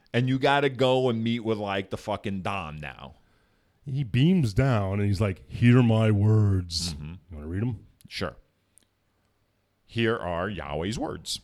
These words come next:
Speaker 1: When there are prophets
Speaker 2: No, no, stop. Cut.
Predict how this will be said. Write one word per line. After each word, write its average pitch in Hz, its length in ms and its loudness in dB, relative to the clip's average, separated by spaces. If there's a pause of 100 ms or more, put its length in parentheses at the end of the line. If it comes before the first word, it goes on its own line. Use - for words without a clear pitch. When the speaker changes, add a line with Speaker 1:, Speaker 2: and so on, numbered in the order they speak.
(1000)
Speaker 1:
When 120 280 2
there 151 180 6
are 156 120 0
prophets 127 600 0
Speaker 2:
No, 135 160 4
no, 98 140 -10
stop. - 440 -6 (840)
Cut. 175 420 -2